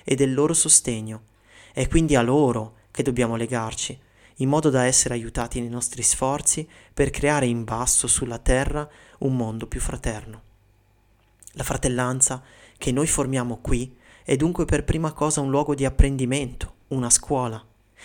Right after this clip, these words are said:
E uno dei primi esercizi da fare in questa scuola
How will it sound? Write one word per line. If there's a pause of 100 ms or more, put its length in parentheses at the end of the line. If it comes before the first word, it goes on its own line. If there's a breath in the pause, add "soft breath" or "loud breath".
(600 loud breath)
E
uno
dei
primi
esercizi
da
fare
in
questa
scuola